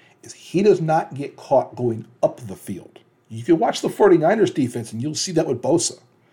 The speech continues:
where he gets up the field trying to rush the quarterback too much. The Chiefs don't do that. That's part of the Spagnuolo, um, defense, is that, yes, they want to get after the quarterback. Yes, they want to get after the running back, but they really want to control the line of scrimmage.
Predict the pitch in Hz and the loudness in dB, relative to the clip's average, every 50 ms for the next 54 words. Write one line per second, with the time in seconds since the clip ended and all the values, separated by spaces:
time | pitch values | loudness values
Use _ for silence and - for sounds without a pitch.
0 | _ _ _ _ _ _ _ _ _ _ _ - 127 131 131 127 123 123 - - | _ _ _ _ _ _ _ _ _ _ _ -6 -2 0 2 2 0 -2 -4 -8
1 | 147 147 143 120 - - - _ - - 151 - - 165 - - - 135 127 117 | -6 -4 -4 -4 -4 -6 -10 _ -4 -4 -2 -2 -2 -4 -2 0 2 2 2 2
2 | 113 - 143 135 120 135 120 - - - - - 180 202 196 - - - - - | 2 0 0 2 2 2 0 0 -6 -6 0 2 4 4 4 2 0 -4 -8 -14
3 | - - 104 92 82 - - - - - _ _ _ _ _ _ _ _ _ _ | -12 -12 -10 -10 -12 -14 -18 -20 -20 -20 _ _ _ _ _ _ _ _ _ _
4 | - - - _ - - - - - 226 262 302 - - - 160 131 120 - - | -20 -20 -14 _ -6 -4 -4 -4 -4 -6 -6 -6 -6 -8 -4 -2 -4 -4 -4 -8
5 | - - - 135 156 165 120 - - - - - 107 107 - - - - 185 202 | -14 -8 0 4 4 4 4 2 -4 -8 -12 -12 -10 -10 -10 -6 -2 0 2 2
6 | 196 185 - - - - 170 160 - 139 147 160 170 170 170 165 156 147 139 135 | 4 2 0 0 -2 0 0 0 0 0 0 4 6 6 8 6 6 4 2 0
7 | 131 - _ _ _ _ _ _ - 135 139 135 131 127 117 110 107 - - _ | -2 -6 _ _ _ _ _ _ 0 2 4 4 4 4 2 -2 -6 -10 -14 _
8 | _ - 123 160 190 220 - - 151 - - - - - - _ - 143 131 127 | _ -14 -8 -4 -4 -4 -2 -2 -2 -4 -4 -6 -16 -18 -16 _ -6 -4 -4 -2
9 | 143 127 120 - - 113 120 156 180 196 - - - 185 - 233 226 220 180 139 | -2 -2 -4 -4 -8 -2 2 4 4 4 2 2 2 2 2 4 2 0 0 -2
10 | 131 151 147 147 139 131 123 - 120 113 - - - 160 160 120 107 95 87 78 | 0 0 0 0 0 -4 -4 -6 -10 -10 -6 -2 0 2 2 0 -2 -6 -10 -14
11 | - _ 104 104 127 170 185 180 - 185 202 196 170 123 123 151 139 120 - 123 | -16 _ -8 -2 2 2 2 2 2 2 2 2 2 -2 -2 -2 -4 -4 -4 -6
12 | 117 117 113 117 139 156 165 131 104 95 - - - - - - 175 277 247 185 | -8 -6 -2 0 2 2 2 0 -4 -8 -12 -14 -20 -12 -6 -2 0 0 0 0
13 | 165 185 330 370 370 320 - 165 175 156 135 - - 123 117 - - 165 156 131 | 2 2 4 6 6 6 6 6 4 2 2 -2 -6 -8 -6 0 2 2 4 2
14 | 117 110 107 123 139 135 - - - - - - - 139 160 147 - - - - | 0 -2 -2 -2 -2 -2 -2 -4 -6 -6 -6 -6 -4 -2 -2 -2 -2 -4 -10 -16
15 | - - | -16 -16